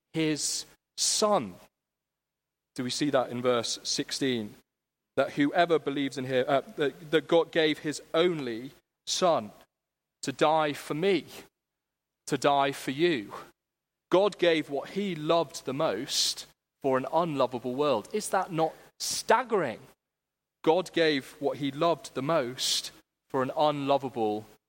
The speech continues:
world. Is that not staggering?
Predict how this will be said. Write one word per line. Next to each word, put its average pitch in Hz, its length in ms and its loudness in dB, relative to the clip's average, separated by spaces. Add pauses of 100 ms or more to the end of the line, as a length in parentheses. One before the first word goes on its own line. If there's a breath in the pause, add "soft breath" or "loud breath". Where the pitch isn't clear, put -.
(140)
world. 120 640 -2 (440)
Is 147 180 0
that 127 240 0
not - 460 -6 (400)
staggering? 127 640 0